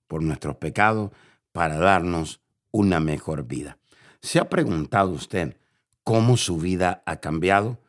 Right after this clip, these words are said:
¿Se ha preguntado usted cómo desde que usted recibió a Jesús ya usted no es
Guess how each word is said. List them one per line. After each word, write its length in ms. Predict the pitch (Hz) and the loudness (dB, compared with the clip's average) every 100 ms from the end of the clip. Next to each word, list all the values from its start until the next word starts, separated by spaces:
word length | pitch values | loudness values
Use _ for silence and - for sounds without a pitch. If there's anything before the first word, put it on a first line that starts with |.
| _ _ | _ _
¿Se 220 | - - | -10 -2
ha 80 | 101 | 0
preguntado 540 | 101 95 90 78 90 87 | 0 0 0 0 0 -2
usted 440 | 76 107 101 80 _ _ _ _ _ | -2 0 0 -2 _ _ _ _ _
cómo 560 | - 101 104 117 131 123 _ | 0 2 4 4 2 -4 _
desde 380 | - 78 78 71 | -8 -6 -6 -6
que 100 | 76 | -8
usted 260 | - 98 | -2 0
recibió 480 | 92 92 80 78 90 | 0 0 -2 -2 0
a 60 | 85 | -2
Jesús 540 | 82 - 151 139 - _ - | -4 2 2 2 -4 _ -18
ya 220 | 71 95 | -4 -2
usted 280 | 87 - 95 | -2 0 0
no 240 | 87 85 | 0 0
es 280 | 90 101 - | 0 -2 -4